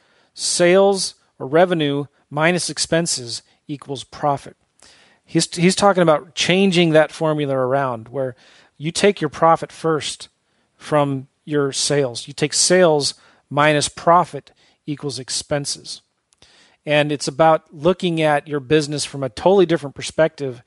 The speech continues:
And you, you have the sales, you take out your profits first, knowing what, knowing what that twenty percent is that gives you eighty percent of your results. And anything left over is what you use for your expenses, for your overhead.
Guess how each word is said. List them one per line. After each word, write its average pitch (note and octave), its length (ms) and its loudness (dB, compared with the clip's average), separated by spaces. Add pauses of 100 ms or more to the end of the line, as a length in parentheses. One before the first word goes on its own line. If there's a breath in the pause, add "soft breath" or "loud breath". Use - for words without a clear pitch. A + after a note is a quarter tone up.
(580 soft breath)
And C#3+ 300 -4
you, D3 200 -10
you D#3 200 -2
have E3 260 4
the E3+ 80 -2
sales, D#3 540 2 (560 soft breath)
you D3+ 220 -8
take E3 340 0
out D#3+ 160 4
your D#3 120 -6
profits D3+ 440 -2
first, D3+ 400 -10 (240)
knowing D#3 420 -2
what, C#3+ 360 0 (1300)
knowing F3+ 540 0
what E3+ 140 2
that D3 220 2
twenty E3+ 280 -2
percent D3+ 340 -2
is C#3+ 140 -2
that C#3 80 -6
gives B2+ 260 -4
you C#3 120 -6
eighty C#3 180 -4
percent C#3 280 -8
of C3+ 40 -8
your B2+ 100 -8
results. B2+ 400 -6 (420 soft breath)
And E3 120 -8
anything E3+ 300 2
left E3 240 4
over D3+ 260 4
is B2 120 -6
what C#3+ 220 -6
you C#3+ 60 -10
use C#3 420 -2
for - 180 -12
your B2+ 140 -12
expenses, C3 520 -6
for - 120 -14
your C3+ 160 -10
overhead. B2+ 360 -8